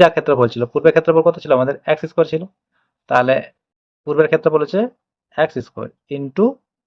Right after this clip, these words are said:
হান্ড্রেড, এটা শতকরা। তাহলে এখানে দেখো এক্স স্কয়ার, এক্স স্কয়ার কাটা যাচ্ছে এবং একশো একশো কাটা যাচ্ছে, তাহলে থাকছে আমাদের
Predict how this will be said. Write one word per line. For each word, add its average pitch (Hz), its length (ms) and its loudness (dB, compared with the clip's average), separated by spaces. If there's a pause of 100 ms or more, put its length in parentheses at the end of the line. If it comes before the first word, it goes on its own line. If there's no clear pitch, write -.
হান্ড্রেড, 131 420 -2 (420)
এটা 170 200 -6
শতকরা। 190 360 2 (800)
তাহলে 139 180 0
এখানে 165 200 4
দেখো 165 120 6 (120)
এক্স 143 200 0
স্কয়ার, 165 180 2
এক্স 160 120 4
স্কয়ার 165 140 0
কাটা 160 120 6
যাচ্ছে 165 180 0
এবং 160 80 4 (100)
একশো 131 200 0
একশো 151 180 -6
কাটা 160 180 4
যাচ্ছে, 156 200 -2 (100)
তাহলে 123 240 -4
থাকছে 139 300 -2
আমাদের 160 220 -2